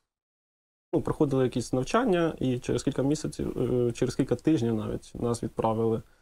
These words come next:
е, на, якби, в польові умови навчання. І ми от, е, проходимо там, ну, злагодження. І от зараз, в принципі,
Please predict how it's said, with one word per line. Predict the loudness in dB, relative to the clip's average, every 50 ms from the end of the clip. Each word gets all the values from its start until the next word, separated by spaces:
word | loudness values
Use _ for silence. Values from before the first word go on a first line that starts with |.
| -20 -20 -20 -20 -20 _ _ _ -8
е, | -4 -4 -2
на, | -2 -2 0 0 0 0 0 0 0 0 0
якби, | 0 0 -2 -2 -2 -2 -2 -2 -2 -4 -4 -4 -6 -6 -8 -8 -8 -8 -8 -8 -8
в | -8 -10 -4
польові | 0 2 4 4 4 4 2 2
умови | 0 2 2 4 4 6 6 6
навчання. | 4 2 2 2 2 2 4 4 4 2 0 -2 -2
І | 0
ми | 2 4 4 4 4
от, | 4 2 0 -4 -8 -8
е, | -4 -4 -4 -4 -4 -6 -6 -6 -6 -8 -8 -8 -10 -14 -6
проходимо | -6 -6 -2 -2 -2 0 2 0 0 -2
там, | -2 -4 -4 -4 -6 -6 -12 -16 _ _ _ _ _
ну, | -12 -10 -10 -10 -10 -8 -8 -8 -8 -10 -10 -14 -16 -18 -20 _ _ _ _ _ _ _ _ _ _ _ _ _ _ _
злагодження. | -4 0 2 2 4 4 4 2 2 0 -2 -4 -6 -8 -12 -16 _ _ _ -20 -20 _ _
І | -8 -6 -6 -6
от | -6 -6 -6 -4
зараз, | -2 -2 0 0 0 -2 -4 -10 -18 _ -20 -20 -20 -18 -18 -18 -20 -20 -20 -20 -20 -20 _ _ _ _ _ _
в | _ _ _
принципі, | -2 -2 -2 -2 -2 -4 -2 0 0 2 0